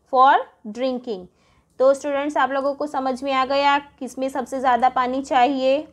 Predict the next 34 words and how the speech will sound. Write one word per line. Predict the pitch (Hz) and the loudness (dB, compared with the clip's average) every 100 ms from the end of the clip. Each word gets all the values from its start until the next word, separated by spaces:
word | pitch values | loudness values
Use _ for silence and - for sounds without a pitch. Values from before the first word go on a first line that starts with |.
| - | -6
ओके। | 208 214 214 220 180 - - _ _ _ _ _ _ _ _ _ _ _ _ _ _ _ _ _ _ - | -2 -2 -6 -8 -8 -10 -16 _ _ _ _ _ _ _ _ _ _ _ _ _ _ _ _ _ _ -2
Question | 269 269 302 302 | 0 0 -2 0
number | 294 285 | 0 0
seven, | 294 339 311 277 285 285 | 0 0 2 0 -2 -2
circle | 269 294 302 285 | -4 -2 -2 0
the | 302 | 0
places | 294 262 254 277 277 - _ _ _ _ _ _ _ _ - | 2 0 0 -4 -6 -8 _ _ _ _ _ _ _ _ 2
from | 311 330 381 320 | 4 4 2 2
where | 269 233 | 4 4
water | 269 254 285 285 | 2 2 -2 -2
is | 294 330 330 262 | -2 -4 -4 -2
made | 254 262 254 | 0 0 0
available | 240 254 269 285 285 311 254 | 0 2 2 2 0 4 4
around | 247 262 262 254 | 4 0 -2 -4
near | 262 269 254 | -4 -2 0
your | 269 480 - - | 0 0 -4 0
house। | 254 220 202 196 - - | 2 4 0 -8 -14 -8
आपके | 233 - 285 | -8 -4 -2
आजू | 254 247 | 0 0
बाजू | 277 262 277 | 0 0 0
में | 269 269 - | -4 -6 -6
ऐसी | 226 220 277 | -6 -6 -6
कौन | 269 262 | -4 -4
सी | 247 302 | -4 0
वाटर | 285 254 269 | 0 0 -2
प्लेसेस | 269 247 247 262 | 0 -2 -2 -4
है | 262 | -2
जहाँ | 254 240 240 | -2 -2 -2
से | 240 254 | -2 -2
आपको | 240 262 | 0 0
वाटर | 247 226 233 | 2 2 0
मिल | 269 277 277 | -2 -4 -4
सकता | 233 202 - 196 | -4 -6 -8 -12
है? | 190 | -12